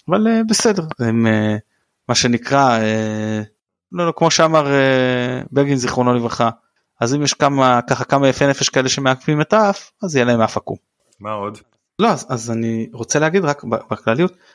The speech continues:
Speaker 1: שיש שם הרבה דברים טובים, ויש גם כמה, הרבה מאוד דברים לשיפור שצריך לקחת מפה.
Speaker 2: נכון.
Speaker 1: משחק ההגנה שהיה נראה שדווקא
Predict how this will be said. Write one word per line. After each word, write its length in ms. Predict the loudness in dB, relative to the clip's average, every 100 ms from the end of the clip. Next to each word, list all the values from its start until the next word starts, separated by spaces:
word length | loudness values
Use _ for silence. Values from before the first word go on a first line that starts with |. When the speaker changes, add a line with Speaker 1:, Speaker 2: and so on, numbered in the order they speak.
| _ _
Speaker 1:
שיש 220 | -2 0
שם 140 | 2 0
הרבה 320 | 0 0 0
דברים 200 | 0 -2
טובים, 280 | -2 0 -2
ויש 120 | 0
גם 140 | -4
כמה, 220 | -2 -4 -4
הרבה 280 | -6 0 2
מאוד 160 | 2 0
דברים 220 | -2 -2
לשיפור 340 | -2 -2 -4
שצריך 260 | -2 -4 -4
לקחת 300 | -2 -4 -4
מפה. 220 | -4 -4 -4
Speaker 2:
נכון. 220 | -10 -14 -16 -20 -6
Speaker 1:
משחק 340 | -2 -2 0
ההגנה 320 | 0 0 0 2
שהיה 720 | -2 -4 -10 _ -2 0 2
נראה 420 | 0 0 0 0 -2 _ _ _ _
שדווקא 680 | -2 -2 -4 -8 -6 -4 -6